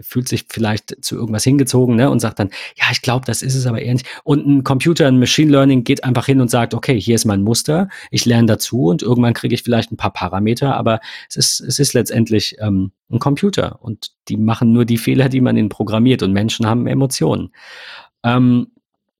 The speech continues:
ich glaube, dass das wichtig ist und ich glaube, dass das gut ist. Und für mich, um jetzt den Bogen zu spannen, ist die Fünfer Watch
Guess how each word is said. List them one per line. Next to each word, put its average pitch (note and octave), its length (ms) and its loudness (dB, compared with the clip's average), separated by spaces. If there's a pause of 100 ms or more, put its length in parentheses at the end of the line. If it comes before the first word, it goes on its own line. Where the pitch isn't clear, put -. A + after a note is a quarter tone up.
(220)
ich B2 100 -2
glaube, E3 220 2
dass C3 160 2
das G#2+ 160 -8
wichtig A2+ 320 -4
ist - 160 -12
und A#2 100 -12
ich - 80 -12
glaube, A#2 200 2
dass G#2 120 0
das - 160 -10
gut C#3 220 -4
ist. - 320 -4 (480)
Und A2 460 0
für A#2+ 200 0
mich, B2+ 680 4
um B2+ 160 0
jetzt B2 220 0
den A2+ 140 2
Bogen C3 260 2
zu C3 120 -4
spannen, A#2+ 420 0 (320)
ist - 420 -2 (160)
die A2+ 500 2 (300)
Fünfer A2 760 0 (120)
Watch G#2+ 460 -2